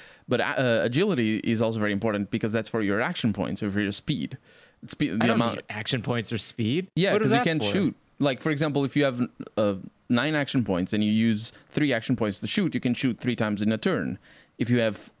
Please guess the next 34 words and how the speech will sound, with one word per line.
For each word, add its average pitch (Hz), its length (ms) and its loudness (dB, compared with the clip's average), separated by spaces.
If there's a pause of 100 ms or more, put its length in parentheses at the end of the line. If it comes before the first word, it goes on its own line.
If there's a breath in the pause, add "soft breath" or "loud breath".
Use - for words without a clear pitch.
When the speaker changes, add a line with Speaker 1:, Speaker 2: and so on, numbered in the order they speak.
Speaker 1:
eight 139 200 0
action 101 320 0
points, 101 360 0
you 98 60 -2
can 107 140 0
only 104 160 0
shoot 104 220 -2 (180)
twice. 104 540 -4 (520 soft breath)
And 98 340 0
if 98 140 -2
you 98 140 0
have 90 220 -4
four, 110 380 2
you 101 120 0
can 101 140 0
only 92 140 0
shoot 110 140 -2
once. 104 220 0
You 185 80 0
know 139 80 0
what 101 80 -2
I 87 60 0
mean, 85 300 0
right? 117 220 -2
Speaker 2:
Oh, 151 520 0
you're 135 120 0
talking 170 220 -2
about, 135 140 0
like, 113 340 -2
O 127 120 2
G 123 200 -2
Fallout. 90 580 -6 (140)
Speaker 1:
Yeah, 156 160 2
yeah, 98 260 0